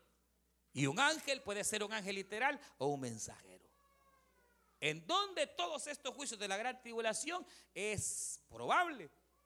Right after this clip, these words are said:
que sea el mismo hombre que se los está haciendo, destruyéndose unos a otros.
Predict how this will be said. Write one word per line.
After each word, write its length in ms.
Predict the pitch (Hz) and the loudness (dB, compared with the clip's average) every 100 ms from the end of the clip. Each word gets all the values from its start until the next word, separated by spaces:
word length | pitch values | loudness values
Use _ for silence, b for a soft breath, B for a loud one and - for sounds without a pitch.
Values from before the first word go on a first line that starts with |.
| _ | _
que 180 | - 113 | -4 2
sea 200 | - 180 | 4 4
el 80 | 165 | 2
mismo 440 | 185 180 160 165 | -4 -6 0 0
hombre 300 | 175 147 135 | 0 -2 -6
que 140 | - 120 | -6 -8
se 120 | 123 | -6
los 180 | 123 120 | -6 -6
está 420 | 117 - 180 - B B | -6 0 0 0 B B
haciendo, 640 | - 120 - 185 185 170 127 | -2 2 2 0 -6 -6 -6
destruyéndose 920 | 123 - 135 143 190 190 143 127 135 | -6 -4 -4 -2 -2 -2 -8 -6 -6
unos 280 | 151 135 113 | -8 -10 -8
a 80 | 151 | -4
otros. 500 | 254 254 175 123 | -4 -4 -12 -12